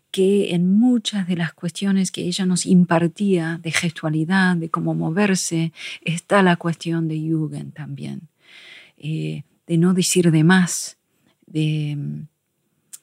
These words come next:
eh, casi permitir que el silencio exprese, que recordar que el silencio es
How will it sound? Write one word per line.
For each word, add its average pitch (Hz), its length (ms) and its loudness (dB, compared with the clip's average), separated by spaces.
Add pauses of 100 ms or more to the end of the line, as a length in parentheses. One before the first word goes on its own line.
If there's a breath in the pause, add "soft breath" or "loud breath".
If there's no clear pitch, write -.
(580)
eh, 160 380 -8
casi 190 360 -2
permitir 185 600 -2
que 180 100 -6
el 170 120 0
silencio 190 580 2
exprese, 160 800 0 (1200)
que - 120 -4
recordar 170 640 0
que 160 100 -6
el 151 100 -4
silencio 175 580 2
es 190 540 0